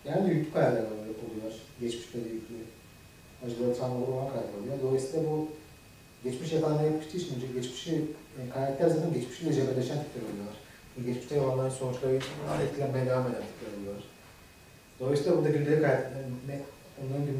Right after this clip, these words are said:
günlüğü yazılan gündelik hayatlarında zaten geçmiş geliyor. Yani dolayısıyla bir yüzleşme de onunla birlikte geliyor. Dolayısıyla o tesir zaten, bir tesir varsa, tabii önemli bir tesir varsa bunu okura, okurdan saklamak da bence şey değil, saçma oluyor. O yüzden okurun, Aykut Özen'den başka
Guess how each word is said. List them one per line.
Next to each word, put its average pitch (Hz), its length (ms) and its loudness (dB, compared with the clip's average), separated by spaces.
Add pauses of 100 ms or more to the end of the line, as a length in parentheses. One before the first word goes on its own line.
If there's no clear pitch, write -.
(180)
günlüğü 135 220 2
yazılan 139 360 4
gündelik 131 280 0
hayatlarında 123 360 2
zaten 131 260 -2
geçmiş - 340 -4
geliyor. 117 300 0 (680)
Yani 117 140 -12
dolayısıyla 127 360 2
bir 135 40 -2
yüzleşme 123 360 -2
de 123 40 2
onunla 117 220 0
birlikte 110 220 -2
geliyor. 101 320 -6 (1040)
Dolayısıyla 123 300 2
o - 60 0
tesir 135 300 4
zaten, 151 240 2 (300)
bir - 60 -12
tesir 143 320 0
varsa, 147 340 6
tabii 113 500 -6
önemli 120 200 0
bir 117 60 -8
tesir 123 240 0
varsa 135 180 -2 (100)
bunu 127 120 -4
okura, 143 160 -2 (580)
okurdan 147 240 0
saklamak 147 420 -2
da 131 40 0
bence 127 200 -2
şey 123 160 0
değil, 120 140 -4
saçma - 320 -6
oluyor. 98 200 -6 (480)
O 123 40 0
yüzden 120 220 0 (520)
okurun, 143 420 -2 (600)
Aykut - 240 -2
Özen'den 147 380 6
başka - 180 2